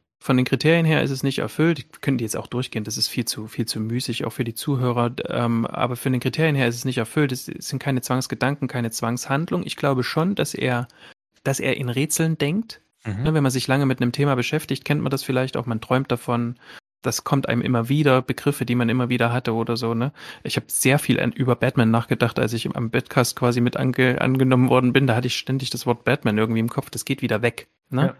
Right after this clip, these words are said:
Speaker 2: Echt?
Speaker 1: Ähm, und oft, richtig, und oft merken wir das gar nicht, dass wir solche Gedanken haben.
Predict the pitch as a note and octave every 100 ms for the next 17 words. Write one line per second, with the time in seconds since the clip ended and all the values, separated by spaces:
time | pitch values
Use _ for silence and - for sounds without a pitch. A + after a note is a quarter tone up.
0 | _ - - - _ - C3 - B2 B2
1 | A#2+ - _ C3+ - D3+ - - - C3+
2 | - G2 - B2 - D#3+ - B2 B2+ -
3 | C3+ A#2 A#2 - A2 A2 A2 - - _
4 | _ A2 - A2 - A2 A#2+ - A2 A2
5 | - G#2+ G#2+ G#2